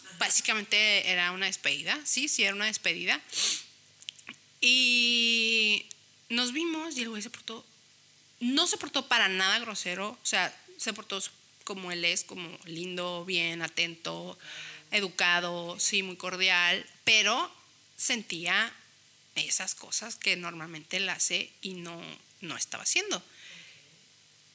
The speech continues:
Speaker 2: Eh, no sé, como tipo le a-, le, le, le agarré la mano, casi que me la aventó, o sea, como súper así, como total. Y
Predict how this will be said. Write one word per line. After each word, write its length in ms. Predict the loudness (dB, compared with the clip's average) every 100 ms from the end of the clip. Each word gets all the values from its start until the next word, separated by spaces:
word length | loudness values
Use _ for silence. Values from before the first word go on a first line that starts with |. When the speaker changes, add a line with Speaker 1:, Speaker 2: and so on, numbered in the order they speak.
| -20 -20 -4
Speaker 2:
Eh, 800 | 2 4 6 4 2 0 -2 -8 -16 -20 -20 -20 -8
no 160 | -2 2
sé, 260 | 4 4
como 220 | 0 -6
tipo 300 | -6 -8 -6
le 120 | -2 0
a-, 180 | 0 -2 -4
le, 380 | 2 4 2 2
le, 180 | -2 -2
le 300 | 0 2 2
agarré 220 | 0 -2
la 100 | -2
mano, 420 | -2 -2 -4 -4
casi 240 | 0 0 2
que 220 | 2 2
me 180 | 0 -4
la 80 | -4
aventó, 680 | -6 -4 2 4 4 2 2
o 60 |
sea, 360 | 2 4 4 2 -4 -20 -18 -6
como 260 | -4 0
súper 360 | 2 2 2 2
así, 380 | 4 4 2 0
como 580 | -4 -10 -8 -10 -12 -16 -20 -8
total. 420 | -6 -4 -2 -2 -4 -14 -18 -20 -20 -20 -20 -20 -20 -20 -20 -20 -20 -20 -20 -2
Y 960 | 4 6 6 6 6 6 6 4 2